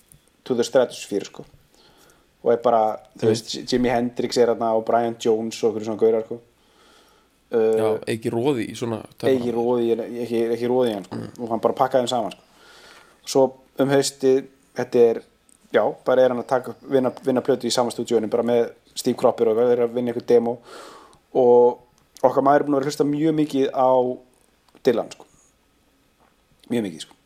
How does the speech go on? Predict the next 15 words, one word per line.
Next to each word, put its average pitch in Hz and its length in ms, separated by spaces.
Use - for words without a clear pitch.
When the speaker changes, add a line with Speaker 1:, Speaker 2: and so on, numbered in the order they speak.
Speaker 2:
Ah. 147 240
Speaker 1:
Já, 92 320
og 117 160
er 135 300
mjög 139 120
mikið 151 160
að - 80
pæla 165 240
í 156 80
að - 80
færa 160 320
með 156 300
músíkina 147 340
sína, 131 220
eh, 117 520